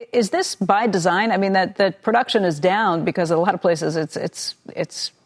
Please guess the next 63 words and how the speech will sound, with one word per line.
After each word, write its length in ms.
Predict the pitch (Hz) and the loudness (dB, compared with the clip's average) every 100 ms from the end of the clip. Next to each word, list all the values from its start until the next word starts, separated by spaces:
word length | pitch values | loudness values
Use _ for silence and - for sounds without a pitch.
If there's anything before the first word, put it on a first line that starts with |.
| - | -10
you 100 | 147 | -6
know, 140 | 156 165 | -4 -2
not 280 | 170 175 | 0 0
E 140 | 185 185 | 0 0
S 160 | 180 | 0
G 160 | - 185 | 0 -2
friendly. 560 | - 208 226 - - - | 0 0 0 -2 -6 -4
It 80 | |
is 160 | 151 156 | -4 -2
not 240 | 170 180 | -2 -2
the 80 | - | 0
way 220 | 180 190 | 2 2
of 60 | 190 | 0
the 60 | 180 | -2
future. 540 | 220 233 - - - | -2 -4 -4 -6 -4
We've, 300 | 170 180 185 | -2 -2 -2
we've 240 | 190 185 - | 0 0 0
kind 220 | 208 196 | 0 0
of 140 | 147 | -2
pushed, 340 | - 277 190 - | -2 0 0 0
even 160 | 226 | -2
shareholders 560 | 190 233 226 202 170 165 | 0 0 0 0 -2 -2
have 180 | 160 - | -4 -4
pushed 200 | 285 - | -4 -2
those 160 | 151 151 | -4 -2
big 180 | 165 | 0
oil 220 | 165 170 165 | 2 2 0
companies 480 | 156 151 143 127 | -2 -4 -4 -4
to 100 | - | -6
say, 140 | - 165 | -4 -2
"We 140 | 175 | 0
don't 200 | 185 180 | 0 0
want 260 | 185 202 - | 0 -2 -2
you 60 | |
producing 540 | 156 156 143 131 87 67 | -4 -4 -6 -4 -4 -4
more." 260 | - - - - - - | -4 -4 -8 -14 -16 -4
Certainly 360 | - 226 220 | 0 2 2
been 140 | 185 185 | 2 0
the 60 | |
case 240 | 185 180 175 | 0 0 0
in 120 | 165 | 2
Europe, 360 | 196 214 160 - | 2 2 -2 0
too. 400 | 240 214 160 170 - - | 2 4 2 0 -10 -8
Is 140 | - 160 | -4 0
there 240 | 202 196 | 2 2
a 40 | 170 | 2
reversal 600 | 165 151 190 285 320 311 | 0 2 0 0 0 -2
of 100 | 285 | 0
that, 300 | 294 320 - | 0 0 0
or 100 | 185 | 2
does 300 | 175 165 156 | 2 0 0
the 240 | 175 156 | 0 0
higher 320 | 151 196 202 | 0 0 2
prices 640 | 190 - 196 208 220 208 175 | 0 0 0 2 0 0 -2
resolve 520 | 160 165 185 254 269 | -2 2 2 0 0
that, 280 | 285 311 - | 0 0 -2
or 160 | 208 | 0
is 140 | 208 190 | 0 -2
it 100 | - | -2
just 160 | 208 | -2
not 180 | 226 208 | 0 2
worth 220 | 196 247 | 2 0
it? 180 | - - | -4 -10